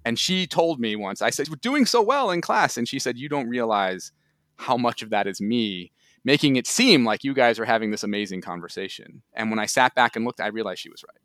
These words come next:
That was her letting me behind the curtain. The students need to feel like they're the ones having the aha moments, because if they do, they're real. It is a real psychological,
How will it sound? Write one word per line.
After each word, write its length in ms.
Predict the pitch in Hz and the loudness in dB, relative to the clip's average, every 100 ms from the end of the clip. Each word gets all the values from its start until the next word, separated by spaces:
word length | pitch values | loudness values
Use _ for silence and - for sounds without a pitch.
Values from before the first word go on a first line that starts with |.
| _ _ _ _ _ _ _ _ _ _ _ _ _ _ - | _ _ _ _ _ _ _ _ _ _ _ _ _ _ 0
That 200 | 98 104 | 0 2
was 320 | 98 - - - | 0 -4 -6 -8
her 360 | 123 104 98 - _ | -2 0 0 -4 _
letting 220 | 107 104 98 | 0 2 2
me 80 | |
behind 320 | 95 98 95 87 | -2 -4 -4 -4
the 40 | |
curtain. 340 | 107 - 85 - - - _ _ _ - - _ - | -8 -6 -8 -12 -20 -20 _ _ _ -20 -20 _ -6
The 80 | |
students 400 | 123 190 185 160 | -2 2 2 2
need 280 | 139 156 170 | 2 0 0
to 60 | 147 | -6
feel 320 | - 170 151 | -4 0 2
like 160 | 120 117 | 2 -2
they're 320 | 131 127 143 | -2 2 2
the 100 | 139 | 2
ones 280 | 123 120 117 | 0 0 0
having 340 | - 113 110 110 | 0 -2 0 -2
the 120 | 104 | -2
aha 300 | 104 117 110 | -2 -2 -2
moments, 440 | 117 135 104 95 | -2 -2 -2 -6
because 320 | - 104 107 | -12 -12 -10
if 140 | 110 - | -8 -8
they 120 | 107 | -8
do, 440 | 110 156 143 107 | -2 -2 0 -4
they're 180 | 101 107 | -6 -6
real. 400 | 107 220 - - _ | -6 -8 -8 -12 _
It 120 | 101 | -10
is 140 | 107 135 | -8 -6
a 40 | |
real 460 | 131 113 131 135 135 | -6 -2 2 4 2
psychological, 1000 | - - 120 131 120 120 123 131 127 123 | -2 -2 0 2 2 2 0 0 2 0